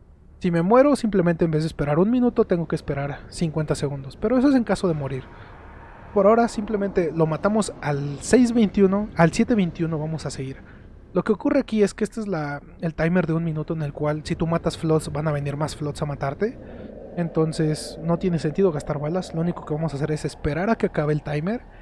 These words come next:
y ahora sí matar a los enemigos para que ya no aparezcan. Entonces toma mucha, eh, necesitas prestar bastante atención de lo que está ocurriendo.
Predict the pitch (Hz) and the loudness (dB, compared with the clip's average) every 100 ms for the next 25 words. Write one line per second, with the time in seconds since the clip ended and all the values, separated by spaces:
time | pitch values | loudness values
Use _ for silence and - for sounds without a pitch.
0 | - 165 160 - 151 143 196 247 226 220 | -2 0 0 -2 -6 -2 -2 0 0 0
1 | 180 175 180 - 165 147 139 151 156 - | 0 2 0 2 0 0 -4 -4 -4 -4
2 | 143 143 - 139 143 156 156 156 - - | -6 -8 -10 -12 -10 -10 -8 -10 -10 -16
3 | - - - - - 208 202 190 208 240 | -18 -20 -20 -20 -4 0 2 2 2 2
4 | - - - - 214 202 180 - 160 156 | 0 -16 -2 2 4 4 0 0 0 0
5 | 147 - - 190 196 185 - 202 196 220 | -2 -8 -8 -8 -8 -12 -2 -2 2 0
6 | - 160 160 151 147 175 160 160 147 156 | 0 -2 0 0 -2 -2 -2 -4 -4 -2
7 | 143 139 - 147 - 147 131 131 | 0 -2 -4 -4 -4 -6 -6 -10